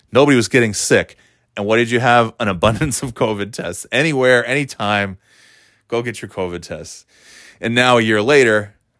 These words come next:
where is everybody? They're back in the office. They're back in the classroom. They're back in the schools.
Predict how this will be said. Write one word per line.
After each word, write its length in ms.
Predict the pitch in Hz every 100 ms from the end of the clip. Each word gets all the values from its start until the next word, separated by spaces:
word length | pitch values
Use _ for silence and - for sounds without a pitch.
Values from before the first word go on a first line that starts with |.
| _ -
where 220 | 110 123
is 140 | 117
everybody? 540 | 127 123 135 139 143 156
They're 220 | 110 120
back 420 | 101 - 185 185
in 80 | 175
the 120 | 147
office. 520 | 131 120 - 98 82 -
They're 140 | 156
back 400 | 143 - 190 165
in 80 | 156
the 80 | 131
classroom. 720 | 131 123 117 - 113 107 101
They're 120 | 120
back 320 | 147 202 180
in 80 | 170
the 100 | 143
schools. 800 | - 135 127 117 110 104 98